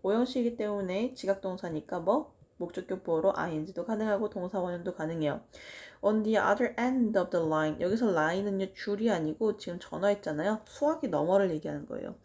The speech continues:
수화기 너머 그 반대편에서 웃고 있는 걸 들었습니다.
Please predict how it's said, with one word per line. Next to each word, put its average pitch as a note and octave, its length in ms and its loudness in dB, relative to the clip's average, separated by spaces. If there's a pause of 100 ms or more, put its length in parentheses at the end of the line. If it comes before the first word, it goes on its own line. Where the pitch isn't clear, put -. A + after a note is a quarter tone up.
(360)
수화기 D4+ 400 6
너머 G3 480 4 (500)
그 F3 280 0
반대편에서 F#3+ 1000 -2
웃고 G3 260 -4
있는 G3+ 200 -4
걸 G3 240 -4 (300)
들었습니다. G3+ 600 -4